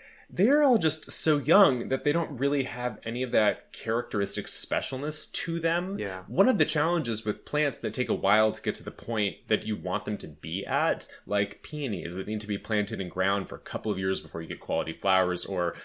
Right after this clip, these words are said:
Speaker 1: a rare plant that you can only source seeds of, but it's gonna take a decade.
Speaker 2: Keep talking about those peonies.
Speaker 1: Oh, yeah.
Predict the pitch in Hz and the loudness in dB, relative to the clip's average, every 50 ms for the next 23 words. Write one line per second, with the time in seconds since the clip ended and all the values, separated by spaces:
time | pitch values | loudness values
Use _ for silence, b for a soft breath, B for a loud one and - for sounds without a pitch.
0 | B B - 98 95 78 110 120 120 117 113 - - 110 107 101 87 - 101 98 | B B -6 -6 -4 0 2 2 2 2 2 0 -2 0 0 0 0 -2 -4 -4
1 | 101 101 - 107 110 - 110 113 110 113 110 110 - - 95 92 92 - - - | -4 -4 -6 -6 -6 -6 -6 -4 -2 -2 -2 -2 -2 -2 -2 -2 0 0 0 0
2 | - 135 147 160 156 113 - 90 71 67 73 85 - - 110 95 95 - - 110 | 0 0 -2 -2 0 0 0 0 0 -2 -4 -6 -6 -6 -6 -4 -4 -4 -2 -2
3 | 101 92 - 101 - 80 - - 87 82 - - 85 85 107 110 117 120 - - | -2 -2 -2 -4 -6 -6 -4 0 0 0 2 2 0 0 0 -2 -4 -6 -6 -4
4 | - 123 123 127 139 135 127 139 131 131 131 139 135 131 - - - - 113 107 | -2 -2 -2 -2 -2 -4 -4 -4 -4 -4 -4 -4 -4 -4 -4 -6 -6 -8 -8 -6
5 | 104 101 98 98 135 147 127 - 120 123 120 - - | -6 -6 -2 2 4 4 4 4 2 -2 -4 -4 -6